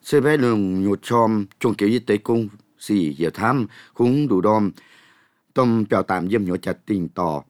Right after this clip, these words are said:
Mai Thị Huỳnh, Diêm Nhúa, làng Cang Thun, Phong Rủ, Hạ Xía, Hà Bé, thu cán bộ chiến sĩ ban chỉ huy Bành Tào, Diêm Nhúa, Văn Yên, Quyền,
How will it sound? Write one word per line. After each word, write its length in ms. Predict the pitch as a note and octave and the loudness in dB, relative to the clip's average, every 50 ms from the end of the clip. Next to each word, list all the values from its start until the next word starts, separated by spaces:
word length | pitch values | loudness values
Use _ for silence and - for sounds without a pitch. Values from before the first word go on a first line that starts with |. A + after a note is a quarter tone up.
| - | -6
Mai 320 | G#2+ A#2 A2+ A2+ G#2+ G#2 G2+ _ | -2 -2 0 0 -2 -4 -6 _
Thị 180 | - G2+ F#2 | -4 -4 -2
Huỳnh, 280 | E2+ F#2 A#2 G#2+ F2+ D2 - _ _ _ - | 0 2 2 0 0 -2 -10 _ _ _ -4
Diêm 160 | A2 C3 A#2+ | -2 -2 0
Nhúa, 280 | G#2+ F#2 F#2 F#2+ F2+ E2 - _ - | 0 0 0 0 -2 -4 -6 _ -6
làng 220 | G2 G2+ G2 F#2 E2 | -2 -2 -2 -2 -2
Cang 280 | - A2+ A2 G#2 G#2+ F#2+ | -2 -2 -2 -2 -2 -6
Thun, 320 | - A#2 A#2 A2+ G#2+ G#2 G#2 - _ _ _ _ _ _ _ _ | -4 -2 -2 0 0 -4 -6 -8 _ _ _ _ _ _ _ _
Phong 280 | - A2 A2 G#2+ G#2+ G2+ | -2 -2 -2 -2 -2 -4
Rủ, 280 | - G2+ F2 C#2+ C#2+ - _ _ _ _ | -4 -4 -6 -6 -8 -12 _ _ _ _
Hạ 240 | - - F2+ F2 C#2+ | -6 -4 -4 -4 -4
Xía, 340 | - - - G#2 B2 C3+ A2+ G#2+ _ _ _ _ _ | -6 -4 -2 0 0 0 0 -4 _ _ _ _ _
Hà 200 | - G2 F#2+ F#2 | -6 -4 -4 -2
Bé, 240 | E2+ G2 A2+ B2 A#2+ - - - - - _ - | -2 -2 -2 -2 -4 -8 -16 -20 -20 -18 _ -2
thu 140 | D3+ E3 | -2 -2
cán 200 | D#3+ - B2+ C#3 | 0 0 -4 -2
bộ 100 | G#2 G2+ | -2 -4
chiến 200 | F#2+ - G#2 G2+ G#2 | -4 -2 -4 -6 -6
sĩ 380 | - - - - G#2+ A2+ B2 B2+ | -6 -8 -8 -4 -2 0 0 0
ban 300 | G2+ A#2 A#2 A2 G#2+ G#2 - | 0 -2 -2 -2 -4 -8 -8
chỉ 100 | - G#2+ | -4 -2
huy 140 | G#2 G2+ A2+ | 0 0 0
Bành 200 | A2 - F#2+ E2 | -2 -2 -6 -6
Tào, 240 | - - F#2+ F#2 F2 | -4 -4 -4 -4 -2
Diêm 160 | E2 A#2 G#2+ | -4 -4 -6
Nhúa, 140 | F2+ E2+ G2 | -6 -6 -6
Văn 120 | G2 A2 G#2+ - | -6 -8 -10 -6
Yên, 220 | A2+ A2+ G#2+ G#2 | -6 -4 -4 -4
Quyền, 520 | - - G2+ F#2+ D#2+ C#2+ A1+ D2+ F2 F2 | -4 -2 -2 -2 -2 -4 -8 -10 -10 -10